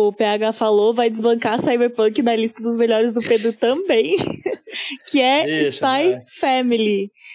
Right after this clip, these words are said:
Speaker 1: Então a gente tem aí a segunda parte desse anime,
Speaker 2: Da primeira
Speaker 1: que é
Speaker 2: temporada, né?
Speaker 1: Isso, da primeira temporada. Vai sair pela Crunchyroll, é pelo Witch Studio Cloverworks de novo, porque meio que fizeram,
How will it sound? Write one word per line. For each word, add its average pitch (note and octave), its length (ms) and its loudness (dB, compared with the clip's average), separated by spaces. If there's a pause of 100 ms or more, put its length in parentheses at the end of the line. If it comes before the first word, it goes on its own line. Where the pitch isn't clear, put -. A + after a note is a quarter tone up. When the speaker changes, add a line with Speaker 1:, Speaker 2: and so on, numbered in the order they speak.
(200)
Speaker 1:
Então G#3+ 200 0
a A3 80 4
gente A3+ 260 0
tem B3 220 0
aí A#3+ 120 2
a A#3+ 60 2
segunda C4 400 0
parte C4 680 -2
desse B3 260 -2
anime, A#3 500 -2 (240)
Speaker 2:
Da - 60 -20
primeira - 220 -6
Speaker 1:
que A3 160 2
é G#3 400 2
Speaker 2:
temporada, G3+ 140 -6
né? - 60 -20 (720)
Speaker 1:
Isso, A3+ 260 2
da A3 80 2
primeira A3 300 0
temporada. A3 760 -2 (400)
Vai A3+ 140 0
sair A3+ 220 2
pela A3+ 200 0
Crunchyroll, C4+ 680 0
é B3 80 -2
pelo A#3 260 0
Witch A#3 200 0
Studio A#3 360 -2
Cloverworks G#3+ 720 0
de C#4 120 -2
novo, D#4+ 280 -2
porque C4+ 300 0
meio A3+ 220 0
que A#3 260 -2
fizeram, A#3+ 580 0